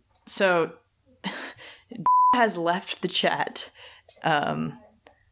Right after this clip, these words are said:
and you might be able to hear some of that background conversation occurring.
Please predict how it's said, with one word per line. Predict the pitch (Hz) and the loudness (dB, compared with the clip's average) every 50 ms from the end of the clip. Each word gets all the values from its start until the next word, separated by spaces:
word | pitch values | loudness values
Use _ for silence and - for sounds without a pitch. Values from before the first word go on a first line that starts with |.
| _ _ _ _ _ - - - | _ _ _ _ _ -20 -12 -8
and | 165 170 165 156 160 160 160 160 160 160 156 156 151 156 151 - - - _ _ _ _ _ _ _ | -4 -2 0 0 2 2 2 2 2 0 -2 -4 -6 -8 -10 -12 -12 -16 _ _ _ _ _ _ _
you | - 156 160 | -10 -6 -4
might | 165 170 190 214 214 214 | 0 0 0 0 0 2
be | 202 196 196 | 2 4 4
able | 185 180 180 | 4 2 2
to | 185 | 0
hear | 180 - 220 220 214 214 208 202 | 0 0 2 2 4 4 4 4
some | - 214 208 202 | 2 0 0 2
of | 202 202 | 4 4
that | 202 196 196 202 - | 4 4 2 2 0
background | 202 202 208 202 - 202 202 196 196 190 190 190 185 180 - - _ _ _ _ _ _ - | 0 0 0 0 0 0 2 2 2 2 0 0 -2 -4 -8 -18 _ _ _ _ _ _ -12
conversation | - - 202 202 196 190 170 170 165 160 - - 202 220 220 - - 156 131 127 - - | -4 0 2 2 2 2 0 -2 -2 -2 0 2 2 2 0 0 -2 -4 -6 -6 -10 -12
occurring. | 160 - - 139 131 120 - - 82 - - | -10 -6 -4 -2 -2 -2 -4 -6 -8 -10 -12